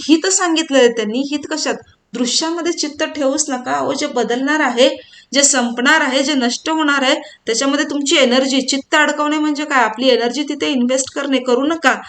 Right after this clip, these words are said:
"दृश्य वस्तू नाशवंत असती, भगवत कृपेने समाधान येते." समाधान ultimately कशाने येते? भगवंताची जर कृपा झाली तरच त्यातले समाधान येते. भगवंताची कृपा होण्यासाठी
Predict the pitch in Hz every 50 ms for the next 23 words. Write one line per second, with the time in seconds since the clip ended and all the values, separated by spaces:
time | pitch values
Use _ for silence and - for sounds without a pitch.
0 | - - - - - - - - 190 247 285 285 - - - 330 311 269 262 262
1 | - - - 311 349 392 359 254 247 262 - 254 226 214 214 214 208 220 220 208
2 | 208 - - - 285 320 320 311 302 - _ _ _ _ _ _ _ - 196 214
3 | 185 165 170 220 262 262 262 - - 202 202 196 196 214 233 277 339 427 480 480
4 | - - 247 202 190 185 175 160 165 180 220 254 302 381 359 269 220 190 196 -
5 | _ - - - 196 190 175 185 185 190 - _ _ _ _ - - - - -
6 | - - 233 226 220 247 262 262 320 339 349 330 294 277 277 294 277 294 285 285
7 | 285 311 302 262 262 - 254 254 269 277 254 208 - - - 214 262 - - 202
8 | 208 226 240 240 233 233 - 220 196 226 233 233 - - - 233 240 233 - 285
9 | 320 330 285 269 233 196 214 294 330 311 294 - - _ _ _ _ 262 254 277
10 | 320 359 349 - - 220 220 - 220 233 254 - 233 196 190 180 180 202 208 208
11 | 220 208 180 180 - 196 190 190 - - - - _ _ 190 247 254 240 233 269
12 | 269 262 247 254 240 240 - 277 269 - - 269 277 269 277 339 370 415 381 294
13 | 269 240 233 233 - 220 202 202 208 294 339 349 339